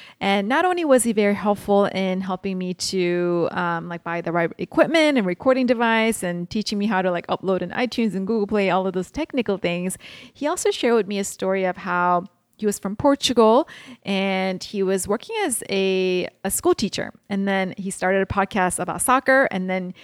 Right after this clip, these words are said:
um, he got recruited to be a soccer commentator, um, for one of the biggest broadcasting, uh, television in Miami.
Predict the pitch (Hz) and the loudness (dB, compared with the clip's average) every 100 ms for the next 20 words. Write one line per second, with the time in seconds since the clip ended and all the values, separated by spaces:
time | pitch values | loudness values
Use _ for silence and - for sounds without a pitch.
0 | - - - - - 185 185 196 196 190 | -20 -20 -20 -10 -4 -2 -2 -4 -2 0
1 | - 180 - 349 427 - - - 190 180 | 0 -2 0 2 2 2 -4 0 2 4
2 | 180 175 - 190 190 190 170 - 190 180 | 4 2 -2 -4 -2 -2 -4 -4 -2 0
3 | - 262 - 226 226 220 - _ - 254 | 2 2 4 6 8 6 2 _ 2 4
4 | 370 262 196 170 165 165 - - - 190 | 4 4 4 4 4 2 -2 -8 -2 0
5 | 180 180 180 - _ _ _ - - 202 | 2 0 -4 -10 _ _ _ -6 4 8
6 | 190 185 190 185 180 226 233 226 - 202 | 8 6 2 2 4 6 6 4 0 4
7 | 185 196 202 202 190 - 196 180 - 202 | 4 4 -2 -4 -6 -4 -2 -2 -2 -2
8 | 185 190 190 185 185 170 180 175 240 320 | 0 0 0 -2 -2 -4 -4 -2 0 0
9 | 254 233 | 2 2